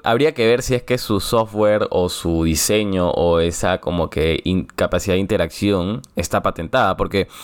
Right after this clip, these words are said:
si bien Twitter y Threads son muy similares, ya existen otras aplicaciones que son muy similares a Twitter o formatos que son muy fu-, similares a,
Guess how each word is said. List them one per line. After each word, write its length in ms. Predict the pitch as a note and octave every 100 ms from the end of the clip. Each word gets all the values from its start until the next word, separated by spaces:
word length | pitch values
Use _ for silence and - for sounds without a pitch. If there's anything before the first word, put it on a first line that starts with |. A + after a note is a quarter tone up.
| - -
si 180 | - A2+
bien 280 | A#2+ C3 C3+
Twitter 340 | C#3 C3 C3
y 80 | A2+
Threads 260 | G#2 A2+ -
son 160 | A#2+
muy 240 | A2 A2 A#2+
similares, 420 | - F#2+ F#2 G#2+
ya 80 | A2
existen 380 | A2 A#2+ G#2+ G2
otras 240 | F#2 F#2+
aplicaciones 500 | G2 E2+ E2+ F2 E2
que 120 | - E2+
son 300 | - D#2+ D#2
muy 240 | F#2+ G#2+
similares 420 | G2+ F#2 E2 E2 -
a 60 |
Twitter 360 | - G#2 F2+ F#2+ - -
o 100 | -
formatos 480 | - A2 A2 D3 A2
que 100 | A2
son 140 | G#2 A2
muy 100 | A2
fu-, 120 | A2+
similares 380 | G2 G2+ G2
a, 80 | G2